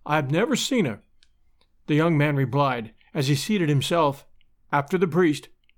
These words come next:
and kept his eyes absently fixed on the store across the road, where he had seen her enter. "She is the granddaughter of that Madame Isidore." "What?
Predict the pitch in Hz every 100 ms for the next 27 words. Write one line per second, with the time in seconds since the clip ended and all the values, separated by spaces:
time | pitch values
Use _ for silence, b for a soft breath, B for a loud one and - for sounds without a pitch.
0 | b b 139 139 185 185 143 180 180 139
1 | - 185 185 185 220 180 165 190 180 -
2 | 170 143 - 208 165 143 165 139 151 160
3 | 156 120 - _ _ _ _ - 139 156
4 | 156 226 180 151 160 180 - - _ _
5 | _ _ _ _ _ _ _ _ _ b
6 | - 156 233 156 151 147 240 226 151 131
7 | 127 160 165 _ - 151 190 160 139 190
8 | 220 185 196 156 160 190 214 78 - _
9 | _ _ - - _ _ - - 113 185
10 | 339 339